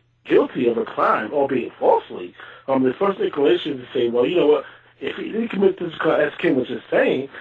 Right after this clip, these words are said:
if he, if he didn't commit this particular crime, why would he confess?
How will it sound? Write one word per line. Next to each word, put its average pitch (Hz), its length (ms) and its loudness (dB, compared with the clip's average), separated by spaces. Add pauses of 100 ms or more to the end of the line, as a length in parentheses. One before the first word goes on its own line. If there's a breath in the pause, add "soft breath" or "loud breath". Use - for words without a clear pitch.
(120)
if - 140 -8
he, 160 100 -2
if 165 360 0
he 156 100 -2
didn't 226 280 0
commit 180 280 0
this 156 100 -10
particular 135 360 -4
crime, 139 360 -2 (440 loud breath)
why 180 360 2
would 147 220 0
he 143 260 2
confess? 117 640 -6